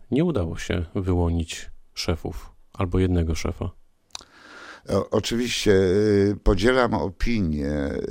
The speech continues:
Speaker 2: y, Ministerstwa Kultury. Y, jest ta opinia, to znaczy wypowiedź, myślę, i komentarz merytoryczna, która powołuje się na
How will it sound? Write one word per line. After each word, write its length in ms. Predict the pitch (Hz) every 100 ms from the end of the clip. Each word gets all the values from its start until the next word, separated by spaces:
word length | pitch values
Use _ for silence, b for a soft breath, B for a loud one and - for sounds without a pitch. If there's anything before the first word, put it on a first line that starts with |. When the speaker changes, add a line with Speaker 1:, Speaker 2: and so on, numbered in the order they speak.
| 90 101 90 95
Speaker 2:
y, 40 |
Ministerstwa 720 | 87 92 85 - 98 - 90
Kultury. 1000 | 85 90 82 - 85 76 80 92 110 139 127 b b b b b -
Y, 1300 | - 98 92 95 98 92 95 92 92 95 95 101 98 98
jest 300 | 104 110 -
ta 200 | 110 95
opinia, 800 | 98 - 113 113 104 104 107 - - - -
to 120 | 107
znaczy 360 | 101 95 -
wypowiedź, 800 | 87 90 - 160 110 73 64 -
myślę, 420 | 78 71 - 80
i 60 | 73
komentarz 880 | - 95 107 120 85 - 69 73 - B B B B
merytoryczna, 1200 | 101 117 127 113 110 101 92 85 - 92 95 117 131
która 320 | - 131 123
powołuje 640 | 117 120 117 113 117 117
się 180 | 107 110
na 260 | 107 107